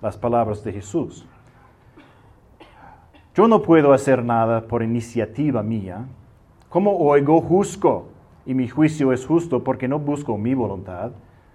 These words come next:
sino la voluntad del que me envió." Esta no es una nueva religión inventada, explica Jesús. No pretendo ser un dios renegado como muchos de los dioses,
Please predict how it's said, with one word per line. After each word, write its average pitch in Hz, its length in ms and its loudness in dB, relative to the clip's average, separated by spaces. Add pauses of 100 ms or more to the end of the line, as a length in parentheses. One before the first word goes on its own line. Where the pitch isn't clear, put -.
(180)
sino 240 280 -2
la 170 200 6
voluntad 131 540 0
del 123 240 -4
que 107 240 -4
me 107 160 -6
envió." 120 640 0 (2750)
Esta 202 300 -4
no 226 120 0
es 220 120 -6
una 185 160 0
nueva 147 460 2
religión 131 840 -2
inventada, 123 720 0
explica 110 420 -10
Jesús. 92 580 -12 (1160)
No 226 120 0
pretendo 220 440 4
ser 165 260 6
un 151 140 0
dios 156 240 2
renegado 139 680 6
como 123 220 -4
muchos 135 340 -2
de 123 100 -2
los 110 160 -4
dioses, 117 440 -6